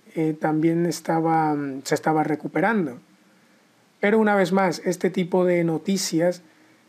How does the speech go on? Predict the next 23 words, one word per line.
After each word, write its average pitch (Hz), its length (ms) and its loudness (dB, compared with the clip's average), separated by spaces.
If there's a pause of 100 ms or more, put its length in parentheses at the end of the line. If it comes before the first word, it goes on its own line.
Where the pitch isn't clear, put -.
(160)
o 156 100 0
de 151 140 4
eventos, 165 500 0
mirar, 147 440 -4
el 160 120 -2
S 180 220 -2
and 196 120 -2
P, 202 360 -2 (200)
aunque 156 200 -8
usted 170 200 -6
aquí, 175 480 -6 (360)
eh, 165 120 -4
ha 160 100 -6
estado 170 260 -4
marcando, 160 420 -4
bueno, 170 160 -2
y - 40 -6
todos 160 200 -4
estos - 300 -8
índices 185 220 -2
han 156 100 -2
estado 156 240 -6
marcando 156 520 -4